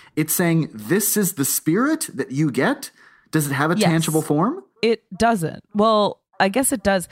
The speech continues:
Speaker 2: Well, the thing is, in the last one, they showed a woman with dark hair, and then they described her as having blonde hair. So I think, like,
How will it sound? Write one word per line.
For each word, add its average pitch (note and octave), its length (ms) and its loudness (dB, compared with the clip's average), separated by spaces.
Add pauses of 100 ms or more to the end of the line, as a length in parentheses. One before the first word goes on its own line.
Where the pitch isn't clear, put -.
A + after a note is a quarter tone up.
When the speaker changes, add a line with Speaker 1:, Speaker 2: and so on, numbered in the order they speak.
(260)
Speaker 2:
Well, A#3 80 -2
the C4+ 100 2
thing D#4 160 2
is, D#4 140 2
in C4 60 2
the A3+ 80 4
last G#3 380 2
one, G3+ 200 2
they F#3 120 2
showed F#3 540 2
a - 80 2
woman F3+ 300 2
with E3+ 180 0
dark F3 260 0
hair, E3+ 140 4
and D#3 100 2
then D#3 120 2
they D#3 100 2
described D#3 400 -2
her E3 80 0
as D3+ 80 -2
having D3+ 280 -2
blonde D#3 360 -2
hair. D#3 180 -6
So D#3+ 160 -8
I D#3 120 -2
think, G3 260 -8
like, - 360 -8